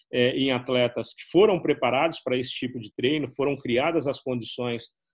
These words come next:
pra que eles fizessem esse trabalho, e a gente tá pensando aqui, falando de trabalho de, de alto nível, é, de treinamento de alto nível, né, de atletas de alto rendimento.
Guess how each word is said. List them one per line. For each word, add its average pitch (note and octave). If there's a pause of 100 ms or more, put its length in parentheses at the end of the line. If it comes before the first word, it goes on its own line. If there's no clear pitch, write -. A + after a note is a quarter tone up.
(100)
pra B2+
que C3
eles B2
fizessem A#2+
esse A#2
trabalho, D#3
e E3+
a D#3
gente C3+
tá C3
pensando C3
aqui, C3+
falando A#2+
de A#2+
trabalho A#2
de, A2+
de A#2+
alto A2+
nível, G2+ (800)
é, A#2
de A2+
treinamento C#3
de B2+
alto C3
nível, A2+
né, A2
de A2
atletas C3
de A#2
alto B2
rendimento. A#2